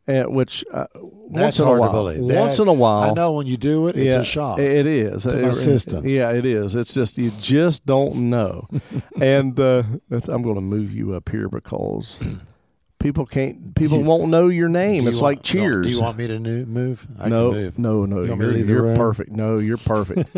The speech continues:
Speaker 2: <laughs>
Speaker 1: You're perfect. Here's the thing. Here, here's what I wonder. Are people that miserable in life that they've got to change their decorations to have something to look forward to?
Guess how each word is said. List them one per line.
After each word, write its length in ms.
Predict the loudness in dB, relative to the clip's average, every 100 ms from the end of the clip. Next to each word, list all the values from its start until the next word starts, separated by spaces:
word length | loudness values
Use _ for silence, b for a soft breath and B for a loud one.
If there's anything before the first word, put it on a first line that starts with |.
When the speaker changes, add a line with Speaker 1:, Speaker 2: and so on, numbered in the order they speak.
| -6 -4
Speaker 2:
<laughs> 180 | -4 0
Speaker 1:
You're 240 | 2 0
perfect. 520 | 2 2 2 0 -8 _ B B B -4
Here's 380 | 0 2 0
the 80 | -2
thing. 340 | -2 -4 -6 -12 _ _ _ _ _ _ _ _ _
Here, 240 | 0 0 2
here's 240 | 0 0
what 140 | 0
I 120 | 0 0
wonder. 420 | -2 -6 -10 -20 _ _ _ B B B B B B B B 0
Are 180 | 2 2
people 480 | 2 0 2 0 2
that 220 | 0 0
miserable 540 | 2 2 2 2 2 2
in 120 | -2
life 460 | -2 -4 -6 -14 -20 _ _ _ _ _ _ _ -2
that 160 | 0
they've 220 | 0 -2 0
got 340 | 0 0 -2
to 400 | -2 0 -4 -12 _ _
change 540 | -8 -4 -2 -2 -2
their 200 | -2 -2
decorations 1120 | -2 -4 -2 -2 0 -2 -4 -6 -6 -6 -6 -8 _ _ _ _ _ _ _ _ _ -2
to 120 | 0
have 220 | 0 0
something 400 | 0 -2 -2 -4
to 80 | -2
look 200 | -2 -4
forward 420 | -6 -4 -4 -6
to? 260 | -10 -12